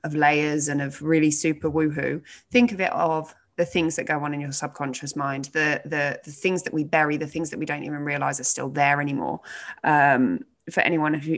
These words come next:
who has ever worked through things, issues, stuff that goes on in their life, uh, maybe therapy, uh, maybe just through self-work, you'll know that there's loads and loads of behaviors,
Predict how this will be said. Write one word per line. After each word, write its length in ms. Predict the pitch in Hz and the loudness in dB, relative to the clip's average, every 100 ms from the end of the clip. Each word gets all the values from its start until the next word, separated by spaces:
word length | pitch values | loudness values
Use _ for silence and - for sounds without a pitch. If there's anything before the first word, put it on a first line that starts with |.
| - | -4
who 100 | 151 | -2
has 120 | 147 | 0
ever 140 | 151 147 | 0 0
worked 400 | 156 175 - - | 4 4 4 -4
through 240 | - 151 | -8 -6
things, 360 | 147 156 151 - 156 | -6 -6 -4 -6 -6
issues, 500 | 143 151 147 143 143 | -6 -4 -4 -4 -4
stuff 300 | - - - | -4 -4 -6
that 80 | |
goes 180 | 156 147 | -4 -4
on 140 | 151 147 | -4 -4
in 80 | |
their 120 | 143 139 | -4 -2
life, 440 | 143 143 143 _ - | -2 -2 -6 _ -6
uh, 300 | 143 127 127 - | -4 -4 -8 -6
maybe 220 | 143 143 | -6 -6
therapy, 680 | 143 156 151 147 156 147 143 - - - | 0 2 2 0 -4 -4 -8 -16 -18 -6
uh, 160 | - 135 | -2 -2
maybe 260 | 143 147 147 | 0 -2 -2
just 420 | - - - - _ _ - | -2 -4 -4 -12 _ _ -14
through 360 | - 147 139 | -6 -4 -2
self-work, 880 | - 170 180 - - - - - - _ _ | 0 2 2 0 -2 0 -2 -4 -20 _ _
you'll 180 | 180 170 | 4 6
know 160 | 156 151 | 4 0
that 160 | - | -2
there's 160 | 147 143 | -6 -2
loads 340 | 156 170 180 | 2 4 2
and 80 | 170 | 0
loads 220 | 156 151 | -2 -2
of 100 | 147 | -4
behaviors, 720 | 147 147 170 175 160 156 151 | -4 0 0 2 -2 -2 -6